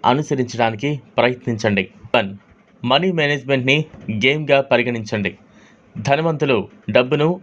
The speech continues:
ఒక గేమ్‌గా నిర్వహించడం, ఎక్కువ ఖర్చు చేయాలి మరియు పెట్టుబడి పెట్టాలి అని లెక్కించడం గురించి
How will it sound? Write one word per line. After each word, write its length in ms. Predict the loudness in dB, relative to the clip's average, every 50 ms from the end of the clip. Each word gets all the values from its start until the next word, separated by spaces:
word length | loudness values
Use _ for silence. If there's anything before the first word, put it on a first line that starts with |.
| 0
ఒక 140 | 0 2 2
గేమ్‌గా 440 | 2 2 2 0 0 0 0 0 0
నిర్వహించడం, 680 | 0 0 -2 -2 -4 -4 -4 -4 -2 0 0 0 0 -2 -10 -18 -20 _ _ 0
ఎక్కువ 340 | 2 2 2 2 2 0 2 2
ఖర్చు 240 | 2 0 0 -2 -6 0 2
చేయాలి 400 | 4 4 4 4 2 -2 -6 -8 -8 -4
మరియు 360 | 0 0 2 2 2 0 -2 -2 -8 -10 -4 -2
పెట్టుబడి 340 | -2 0 0 0 0 0 0
పెట్టాలి 540 | 0 0 0 2 2 4 4 2 0 -2 -4 -2
అని 160 | 0 2 2
లెక్కించడం 560 | 2 0 -2 -2 -4 -4 -2 -2 -2 -2 -2 -2
గురించి 380 | -2 -4 -4 -4 -4 -4 -4